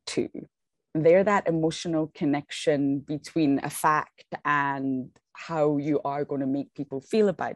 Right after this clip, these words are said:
that fact. And they really sort of, I really believe that especially visual storytelling, because we are all visual beings, at least our species, um, is really the way forward to fuel change for our planet.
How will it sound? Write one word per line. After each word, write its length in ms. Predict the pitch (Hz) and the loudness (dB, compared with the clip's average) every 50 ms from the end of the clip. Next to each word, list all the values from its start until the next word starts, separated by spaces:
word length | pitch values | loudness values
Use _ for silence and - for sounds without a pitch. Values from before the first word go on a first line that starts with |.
| - | -8
that 200 | - - - - | -10 -10 -10 -12
fact. 360 | - - - - - - - - - - - _ - - - - - - - - - - - - - | -10 -8 -6 -6 -6 -8 -12 -20 -20 -20 -20 _ -18 -16 -14 -14 -12 -12 -12 -12 -12 -14 -10 -4 0
And 240 | 196 185 185 190 185 | 2 4 4 6 6
they 120 | 190 190 | 6 6
really 360 | 175 196 202 202 220 220 208 | 6 6 6 6 4 4 2
sort 280 | 190 - - 202 190 190 | 2 2 2 2 4 4
of, 180 | 185 180 170 - - | 4 2 2 2 2
I 120 | 180 202 | 2 4
really 220 | 214 202 220 202 | 4 2 2 0
believe 460 | 196 - 180 165 156 160 160 160 156 - | 0 -2 -2 -2 -2 -2 -4 -4 -6 -2
that 220 | - 156 151 147 - - | 0 0 0 0 -2 -6
especially 500 | 147 - - - 185 - - - 160 135 123 | -10 -6 -4 -4 -4 -2 -2 -2 -2 -2 0
visual 480 | 135 180 202 233 - 233 175 147 120 147 | 2 2 2 4 4 2 2 2 0 -4
storytelling, 840 | - - - 156 139 127 147 135 - - - 135 143 151 202 220 | -6 -4 -2 -2 -2 -2 -4 -6 -6 -4 -2 -2 -2 -2 -2 0
because 460 | 208 208 190 - 196 175 170 165 - | 0 0 0 2 4 4 2 2 0
we 200 | 170 165 175 170 | -2 0 0 2
are 200 | 175 170 165 165 | 2 0 0 0
all 260 | - 170 170 160 160 156 | 2 2 4 2 2 2
visual 380 | - 160 165 156 - 156 151 | 0 -2 0 0 0 0 -2
beings, 680 | 143 - 160 151 139 135 131 147 175 208 226 214 - - | -2 -4 -4 -4 -4 -4 -4 -4 -6 -6 -8 -8 -6 -4
at 220 | 160 156 143 - | -2 -2 -2 -2
least 220 | - 160 147 - - | -2 -4 -4 -2 0
our 220 | - 160 147 147 | 0 2 2 2
species, 680 | 151 - - 156 156 151 - 143 147 196 285 - - - - - - - - - - - | 0 -2 -2 -2 -4 -2 -2 -4 -4 -4 -4 -8 -10 -14 -14 -12 -12 -10 -10 -2 0 2
um, 300 | 180 170 160 165 165 - | 4 4 4 4 4 4
is 220 | - 185 180 - 175 | 4 4 4 4 2
really 480 | 165 151 185 196 185 208 196 190 185 | 2 2 2 2 2 2 2 2 2
the 120 | 175 170 165 | 0 0 0
way 200 | 151 165 165 165 | 2 2 2 0
forward 460 | 165 - 170 165 160 156 156 151 - | 0 0 -2 0 0 0 -2 -4 -6
to 40 | 160 | -10
fuel 300 | - - - 165 160 156 | -12 -6 -4 -4 -4 -4
change 460 | - - - 226 220 202 180 160 - | -6 -6 -4 -4 -2 -2 -4 -4 -4
for 100 | - 165 | -6 -4
our 280 | - - 151 151 156 151 | -4 -2 -2 -2 -4 -4
planet. 500 | - - 220 233 226 170 - 78 - | -6 -6 -4 -4 -4 -4 -6 -8 -10